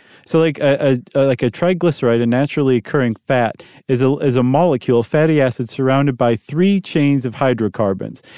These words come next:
And when you eat that thing, that molecule, um, your body metabolizes it by breaking the hydrocarbon chains off of it and using that fatty acid, either for energy or to store later to use as energy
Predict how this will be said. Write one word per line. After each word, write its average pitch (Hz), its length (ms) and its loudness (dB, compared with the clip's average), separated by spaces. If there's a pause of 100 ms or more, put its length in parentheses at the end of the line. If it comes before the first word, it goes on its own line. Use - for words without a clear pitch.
(160)
And 123 120 2
when 135 140 2
you 151 160 0
eat 226 260 0
that 135 240 0
thing, 120 420 -2 (140)
that 127 160 2
molecule, 123 800 0 (240)
um, 131 240 0
your 147 160 2
body 156 340 0
metabolizes 127 800 0
it 113 120 -4
by 117 120 0
breaking 139 680 0 (220)
the 127 120 -2
hydrocarbon 127 760 0
chains 117 400 -2
off 147 240 0
of 120 140 -2
it 120 160 0 (180)
and 127 220 -2
using 147 480 0 (180)
that 127 240 0
fatty 127 460 2
acid, 113 420 -4 (240)
either 151 240 2
for 131 220 0
energy 220 640 0
or 170 180 2
to 147 100 0
store 175 520 0
later 151 680 0 (320)
to - 140 0
use 127 320 2
as 120 160 0
energy 120 580 0